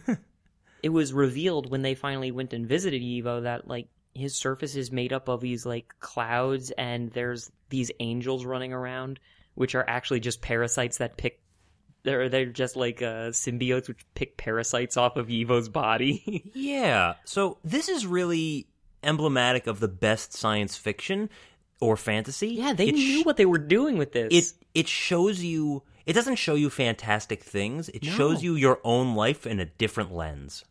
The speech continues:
Speaker 2: Yeah, uh, with surprisingly scientific commentary most of the time. I
Speaker 1: Yeah.
Speaker 2: don't know if you noticed some of the scientific, like, the,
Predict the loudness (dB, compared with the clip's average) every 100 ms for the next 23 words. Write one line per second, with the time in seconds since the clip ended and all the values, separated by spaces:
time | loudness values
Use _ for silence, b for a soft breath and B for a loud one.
0 | -6 -4 -4 -2 -2 2 0 0 -6 -6
1 | -4 -2 -2 -2 -2 -2 -8 -6 -4 -6
2 | -4 -4 -4 -6 -8 -6 -6 -8 -14 -14
3 | -10 -6 -6 -8 -12 -14 -16 -16 -20 _
4 | _ _ _ -20 B -6 2 4 4 2
5 | 0 0 2 0 -4 -6 -4 -4 -6 -4
6 | -4 -4 -6 -6 -8 -6 -6 -4 -6